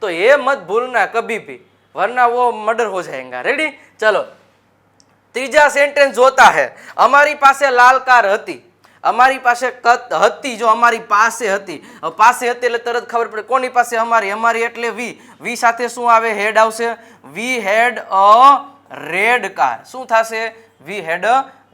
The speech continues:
red car. અમારી પાસે લાલ કાર હતી. હવે અમારી પાસે લાલ કાર છે એવું કેવું હોય તો?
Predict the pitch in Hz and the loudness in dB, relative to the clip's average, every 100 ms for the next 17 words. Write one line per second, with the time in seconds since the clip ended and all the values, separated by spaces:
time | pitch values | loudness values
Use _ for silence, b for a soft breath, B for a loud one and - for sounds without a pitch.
0 | 135 202 185 190 160 160 196 220 233 226 | -6 -6 -2 0 0 0 -2 0 -2 -2
1 | 190 190 190 143 151 180 190 170 156 143 | -4 -4 -8 -2 2 4 2 -2 -6 -2
2 | 151 160 135 147 156 156 - 160 _ b | 0 -2 -6 -6 -6 -6 -10 -20 _ b
3 | b 196 208 240 269 269 262 262 233 226 | b 2 4 4 2 4 0 2 2 6
4 | 240 247 247 233 226 254 233 233 247 240 | 6 4 4 4 2 0 2 2 0 0
5 | 240 240 240 233 233 | 0 0 -4 -4 -4